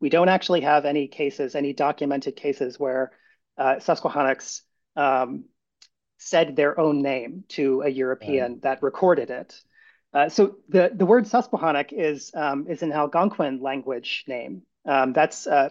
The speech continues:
Speaker 1: primarily groups from the Chesapeake, uh, talking to English, um, interlocutors, uh, uh, used something along the lines of Susquehannock or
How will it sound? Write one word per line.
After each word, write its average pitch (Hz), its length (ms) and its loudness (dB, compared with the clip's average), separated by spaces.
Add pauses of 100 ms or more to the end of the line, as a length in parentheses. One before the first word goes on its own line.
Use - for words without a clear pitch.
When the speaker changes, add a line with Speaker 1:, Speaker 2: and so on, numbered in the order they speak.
Speaker 1:
primarily 180 440 4
groups 151 360 -4
from 139 160 -4
the 135 80 -6
Chesapeake, 151 680 -4 (500)
uh, 139 420 2 (200)
talking 165 360 0
to 151 440 -2
English, 185 640 2
um, 147 460 -2
interlocutors, 147 1040 -2 (360)
uh, 139 40 -10
uh, 139 480 2 (100)
used 151 560 -4
something 190 600 4
along 165 360 4
the 156 80 0
lines 143 260 0
of 143 100 -2
Susquehannock 127 800 -6
or 127 280 -4